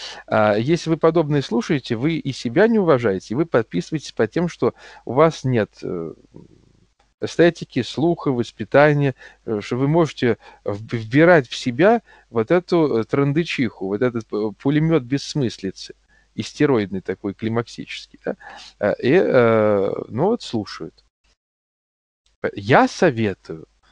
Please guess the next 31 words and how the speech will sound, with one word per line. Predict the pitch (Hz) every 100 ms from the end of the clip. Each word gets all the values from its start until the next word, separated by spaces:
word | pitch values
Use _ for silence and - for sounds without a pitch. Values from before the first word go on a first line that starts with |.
| _ _
слушать | - 147 - 120 -
артистов, | 123 120 - - 131 127 113 - -
которые | - 90 - 117
читают, | 113 - - 120 113 - - - - -
э, | 80 87 - - -
классику, | - 101 127 120 - - - - 90 - - 107
литературную | 101 107 104 - 123 139 117 107 101
кла-, | - 101
кра-, | - 113 -
классику, | - 107 90 - 110
или | 113
поют, | - 113 101 123 113 - - - -
э, | 92 92
певцов | - - - 104 -
оперных, | 107 123 - 101 95 -
эстрадных | 90 - 98 104 120 110 98 -
великих, | 107 98 - - - - - -
или | 202
как | - 117
читают, | - - 131 123
ну, | 156
всё | - 196
что | - 202
угодно. | 202 165 135 92 -
Вот | 98 -
Анна | 120 117
Николаевна | 117 156 196
Шатилова, | 165 113 - 196 127
она | 139
может | 175 -
читать | 190